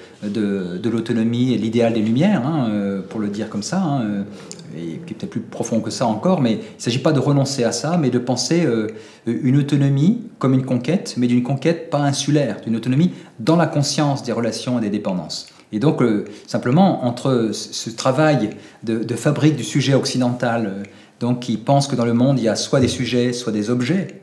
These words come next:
hein, dans le droit romain déjà distingué, soit les choses, soit les personnes, hein, eh bien, donc, de, cette conception-là,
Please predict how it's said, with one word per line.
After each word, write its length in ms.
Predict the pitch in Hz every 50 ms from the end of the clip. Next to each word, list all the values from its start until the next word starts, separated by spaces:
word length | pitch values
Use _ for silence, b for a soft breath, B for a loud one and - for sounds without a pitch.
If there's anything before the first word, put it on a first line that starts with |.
| - 127
hein, 240 | 127 123 107 104 101
dans 80 | 101
le 60 | 101 110
droit 160 | 101 110 110
romain 340 | 107 113 113 120 127 123 113
déjà 280 | 135 139 135 185 190
distingué, 540 | 160 117 - - - 113 113 110 120 117 110
soit 220 | 110 - - 107
les 80 | 107 104
choses, 320 | - - - 117 113 87
soit 160 | - - - 98
les 80 | 101
personnes, 460 | 95 - - - - - 170 190 165
hein, 80 | 131 143 B B B B B B B B B
eh 40 | 110
bien, 120 | 110 135
donc, 260 | 139 131 120 117 110 - - 120 - - - 127
de, 220 | 120 - 95 90 - - - -
cette 220 | - - 127 -
conception-là, 800 | - - 139 - - - - - 123 123 127 147 180 208 202